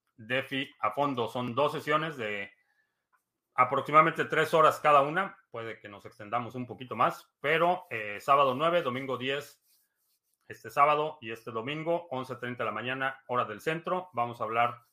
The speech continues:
de conceptos, metodologías y estrategias para optimizar el desempeño de tus activos digitales. Vamos a profundizar en los conceptos de market makers, eh, cuáles son los tokens nativos, cómo se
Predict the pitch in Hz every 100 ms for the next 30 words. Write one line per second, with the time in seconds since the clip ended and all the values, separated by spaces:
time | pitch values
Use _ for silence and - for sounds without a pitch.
0 | _ _ _ 110 110 - 120 170 170 180
1 | 165 135 120 113 107 135 131 120 107 104
2 | 131 127 139 131 - 120 120 117 104 101
3 | 120 117 101 101 98 113 110 101 113 110
4 | - 113 110 104 101 143 147 151 147 -
5 | _ _ _ _ _ _ 113 117 113 107
6 | 127 - 107 98 120 117 104 - 104 123
7 | 123 - 123 117 - _ _ _ _ 107
8 | 104 104 101 101 104 123 127 117 110 160
9 | 170 165 160 160 - - 113 107 104 101
10 | 95 117 117 113 123 113 101 _ 120 120
11 | 120 107 98 104 - 147 156 151 151 -
12 | _ 120 113 110 104 98